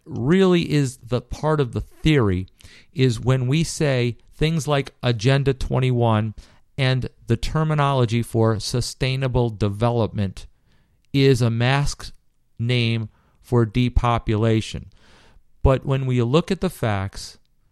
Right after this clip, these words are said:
and what it, sustainable development does entail, we find out that it does call for a control of nature and a control of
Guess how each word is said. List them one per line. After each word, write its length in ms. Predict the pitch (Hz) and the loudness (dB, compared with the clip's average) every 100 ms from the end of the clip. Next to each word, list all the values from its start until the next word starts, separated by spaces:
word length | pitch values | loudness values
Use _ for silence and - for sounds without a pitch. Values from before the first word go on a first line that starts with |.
| _ _ | _ _
and 240 | 127 120 104 | -4 -2 0
what 200 | 120 160 | 0 0
it, 180 | - _ _ _ | -4 _ _ _
sustainable 720 | - 147 - 147 151 147 151 | -10 -8 -6 -4 -2 -2 -4
development 760 | 131 139 139 139 135 139 135 - _ - 98 | -2 -2 0 0 -2 -4 -6 -8 _ -12 -4
does 320 | 131 147 170 | 2 2 2
entail, 640 | 165 170 139 113 92 98 - _ _ _ | 0 -2 -2 -2 -2 -4 -10 _ _ _
we 120 | 107 104 | -6 -6
find 480 | - 127 131 160 | -4 -4 -2 -2
out 300 | 143 127 127 | 0 0 0
that 140 | 120 110 | -2 -2
it 200 | 98 - | -4 0
does 380 | 107 120 147 - - | 2 2 0 -6 -10
call 380 | - 113 104 | -2 0 2
for 240 | 107 - 113 | 0 -2 -4
a 60 | |
control 560 | 131 156 147 - 95 110 | -2 -4 -4 -2 0 0
of 100 | 120 | 0
nature 460 | 143 185 - 95 - _ _ _ - | 0 -2 -2 -8 -10 _ _ _ -8
and 160 | 104 | -6
a 60 | 113 | -4
control 520 | - 131 - 98 101 | -4 -6 -2 -2 0
of 280 | 107 107 104 | -2 -4 -4